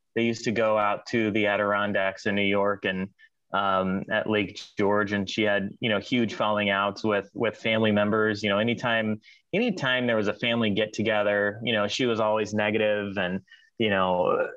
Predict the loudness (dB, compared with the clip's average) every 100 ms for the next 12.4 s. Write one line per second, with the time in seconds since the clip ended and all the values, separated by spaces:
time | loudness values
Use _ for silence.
0 | -2 0 2 2 0 0 0 2 0 0
1 | 0 0 -2 0 0 2 2 2 2 0
2 | 0 0 0 0 -2 -2 -2 0 0 0
3 | -2 -2 0 0 2 0 0 -2 -2 0
4 | 0 0 0 0 -2 -4 _ _ -4 -2
5 | -2 -2 -2 0 2 0 0 -2 -4 -6
6 | -2 -2 -2 -6 -10 -16 -20 _ -2 0
7 | 0 -2 -2 0 2 2 2 0 -4 -10
8 | -8 -2 -2 -4 -12 -4 -2 0 -2 -2
9 | -2 -2 0 0 -2 _ _ _ -4 0
10 | 2 2 0 -2 -4 -8 -12 -4 0 2
11 | 0 -2 -2 -2 0 0 0 0 0 0
12 | 2 2 0 -2